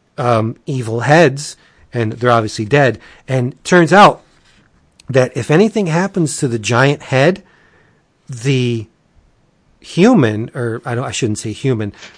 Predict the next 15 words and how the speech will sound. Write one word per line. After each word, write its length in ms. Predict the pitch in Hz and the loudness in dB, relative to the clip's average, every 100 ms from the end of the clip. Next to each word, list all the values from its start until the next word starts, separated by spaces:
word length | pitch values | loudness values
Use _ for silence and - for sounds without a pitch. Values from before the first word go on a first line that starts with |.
| - | -12
the, 360 | 123 131 113 - | 0 0 0 -6
the 540 | 135 127 117 113 117 _ _ _ _ | -6 -2 -2 -4 -10 _ _ _ _
earthbound 800 | 160 202 202 120 123 110 104 104 - _ _ | 0 2 0 2 2 2 0 -6 -16 _ _
version 640 | 131 127 123 110 113 104 107 _ _ _ _ | -6 -2 0 0 -4 -6 -12 _ _ _ _
of 280 | 135 139 127 | 0 0 -2
the 80 | |
giant 360 | 117 127 117 117 | -2 2 2 0
head 260 | 139 123 110 | 2 2 2
will, 300 | 117 117 - | -2 -2 -6
will 160 | 127 120 | -4 -4
die 520 | 110 143 127 95 - _ - _ - | 2 2 2 0 -14 _ -20 _ -4
in 140 | 127 | -2
the 100 | 127 | -2
same 340 | - 151 123 | 2 2 4
manner. 380 | 127 175 110 98 | 4 2 2 -4